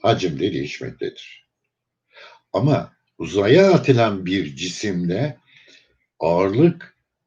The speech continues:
değişirken hacim değişmemektedir. O zaman iki olay var. Değişimi yaratan iki olay var. Birisi hacmi de değiştiriyor, öbürü ise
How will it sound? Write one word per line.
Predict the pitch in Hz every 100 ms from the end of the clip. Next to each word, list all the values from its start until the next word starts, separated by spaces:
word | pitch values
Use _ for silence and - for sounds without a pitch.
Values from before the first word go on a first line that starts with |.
| _
değişirken | - 78 76 - 165 165 117 120 127 - _ _ _ _
hacim | - 82 104 101
değişmemektedir. | - 95 - 101 87 - - - - - - _ _ _
O | -
zaman | 123 180 180 85 85 - _ _ _ _ _ _
iki | - - 180
olay | 143 78 58
var. | 50 50 - - _ _ -
Değişimi | 73 69 - 73 76 90
yaratan | 90 - 82 69 - 65 62
iki | - - -
olay | 87 67 53 52
var. | 50 - _ - _ _ -
Birisi | 95 113 131 - 185 170 - _
hacmi | - 82 92 113 120 160
de | 180 117
değiştiriyor, | 104 87 - 87 80 80 98 82 - _ _ _ _ _ _
öbürü | 73 - 101
ise | 160 - 82 64